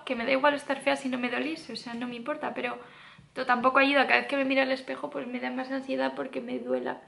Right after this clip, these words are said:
Chicas, después de todo el puñetero día en urgencias, que es que llevo un día, yo creo que lo que más, lo peor que llevo es la ansiedad, que luego me hace que todo esté peor. No sé si lo veis, ahora tengo como más costra. He conseguido apuntarme a un G P.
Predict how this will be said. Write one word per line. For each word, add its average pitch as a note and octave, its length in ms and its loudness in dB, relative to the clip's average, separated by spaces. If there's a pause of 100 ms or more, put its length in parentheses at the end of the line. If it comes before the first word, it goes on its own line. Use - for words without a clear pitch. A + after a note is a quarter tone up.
Chicas, B3 380 0
después B3 340 2
de C#4+ 120 2
todo C4+ 280 6
el C4+ 80 6
puñetero B3 480 2
día A#3+ 120 6
en A#3 80 4
urgencias, A#3 800 0
que B3 100 2
es A#3+ 100 0
que - 240 2
llevo A#3+ 180 4
un B3 80 2
día, B3+ 140 4
yo B3 100 2
creo A#3+ 140 2
que B3 120 0
lo A#3+ 80 0
que A#3 80 4
más, A#3 320 -2
lo A#3+ 160 4
peor B3 280 6
que B3 120 2
llevo B3 160 8
es A#3 60 6
la A#3 80 6
ansiedad, A#3+ 360 2
que A#3+ 120 2
luego B3 200 4
me A#3+ 140 2
hace A#3+ 200 -2
que - 120 2
todo B3+ 140 2
esté - 200 0
peor. B3+ 300 6 (560)
No B3+ 140 10
sé A#3+ 80 6
si B3+ 100 10
lo B3+ 100 12
veis, B3 240 8
ahora B3 160 8
tengo A#3+ 240 6
como B3+ 280 8
más A#3+ 320 6
costra. - 480 0 (1900)
He C#4 100 0
conseguido C4 560 6
apuntarme B3+ 480 2
a A#3+ 40 4
un A3+ 100 2
G A#3 100 0
P. A#3+ 160 -4